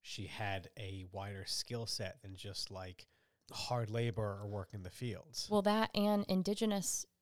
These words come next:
Speaker 2: weren't really working in the fields that much. It's just, it wasn't, a-, at that point,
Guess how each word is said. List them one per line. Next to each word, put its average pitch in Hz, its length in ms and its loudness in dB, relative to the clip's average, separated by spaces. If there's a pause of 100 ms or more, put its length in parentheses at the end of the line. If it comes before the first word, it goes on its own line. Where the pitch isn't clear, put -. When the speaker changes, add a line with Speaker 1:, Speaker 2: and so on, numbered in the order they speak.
(160)
Speaker 2:
weren't 185 340 4
really 175 520 2 (260)
working 202 340 6
in 151 120 6
the 143 80 2
fields 147 400 -2
that 147 200 -4
much. - 540 -4 (140)
It's 165 180 6
just, - 220 -2
it 160 140 4
wasn't, 165 440 2
a-, - 240 4
at 175 120 4
that 180 200 6
point, 185 480 6